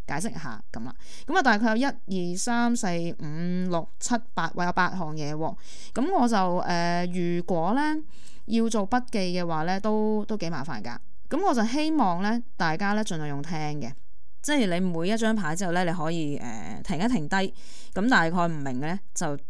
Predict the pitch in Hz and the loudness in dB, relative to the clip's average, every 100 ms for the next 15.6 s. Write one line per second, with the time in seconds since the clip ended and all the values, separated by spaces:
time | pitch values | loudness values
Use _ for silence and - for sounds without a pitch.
0 | - - 170 247 160 185 - 190 170 175 | -2 -2 2 2 2 0 0 0 0 0
1 | 185 156 147 - - 294 415 254 202 208 | -2 -2 -2 -2 -2 2 2 4 2 2
2 | 233 226 233 339 330 - - 190 175 175 | 4 4 2 2 2 0 -2 0 2 2
3 | 190 208 - - 269 269 247 180 180 202 | 2 2 0 2 2 2 2 2 2 0
4 | 180 - 135 143 147 175 190 175 156 147 | 0 -2 -2 -2 0 0 0 0 0 0
5 | 147 - 143 165 208 208 - - - - | -2 -2 -2 0 0 -2 -2 -4 -4 -2
6 | 185 196 220 233 214 175 170 190 156 147 | 0 2 2 2 2 0 0 -2 -2 -2
7 | 143 127 196 - 127 73 - - - - | -2 -2 -2 -2 -2 -4 -4 -4 -4 -4
8 | 131 135 147 185 196 113 - 214 185 170 | -4 -2 -2 0 0 -2 -4 -2 -2 -2
9 | 156 147 185 170 165 139 175 156 131 110 | -2 -2 -2 -2 -2 -2 -2 -4 -4 -4
10 | 104 131 131 - 170 170 147 147 143 143 | -4 -4 -4 -2 -2 -2 -2 -2 -4 -4
11 | 110 98 101 - 165 175 180 143 170 160 | -4 -4 -4 -4 -4 -2 -2 -2 -2 -2
12 | 156 156 131 107 117 120 - - - - | -2 -2 -4 -4 -4 -4 -4 -4 -4 -2
13 | 196 247 220 143 135 165 175 170 147 139 | 0 2 2 0 -2 0 0 -2 -2 -2
14 | 135 139 131 117 113 180 175 160 143 156 | -2 -2 -4 -4 -4 -2 -2 -2 -2 -2
15 | 160 151 151 135 143 | -2 -4 -2 -2 -2